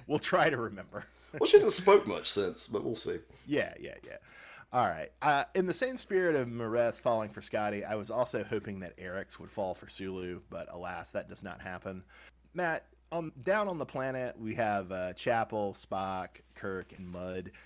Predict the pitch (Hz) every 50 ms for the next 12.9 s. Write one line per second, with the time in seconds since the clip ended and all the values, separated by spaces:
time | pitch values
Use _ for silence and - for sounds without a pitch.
0 | - _ _ - 113 113 110 113 120 123 - 147 120 117 120 110 - 101 90 85
1 | 90 92 95 95 - - 113 110 110 110 107 113 110 110 104 - - - 95 95
2 | - - 87 78 - - 101 92 101 101 - 110 107 107 110 110 - 117 113 107
3 | 104 - - 113 110 107 107 104 101 101 - - - - - 104 120 117 131 139
4 | - - 139 123 120 113 - 120 110 101 - 101 107 104 101 - 107 104 107 110
5 | 104 101 - _ _ _ - - - - - - - _ - 113 113 123 117 110
6 | 113 110 113 113 110 - 117 - - - _ _ _ _ _ _ _ - - -
7 | 92 95 98 113 120 120 113 101 95 - 107 107 107 - - - 120 120 127 123
8 | 123 117 - 104 107 113 101 95 90 - - - _ _ - - - _ _ -
9 | - 98 104 120 123 135 123 123 120 - 104 101 101 107 113 117 113 120 110 -
10 | - 131 135 - 110 104 95 101 95 - 117 - 101 104 101 107 101 98 98 101
11 | 98 107 117 - - - 85 78 71 - - 85 87 90 90 - _ _ - -
12 | 349 392 359 240 170 - - - 233 359 320 - _ _ - 143 220 233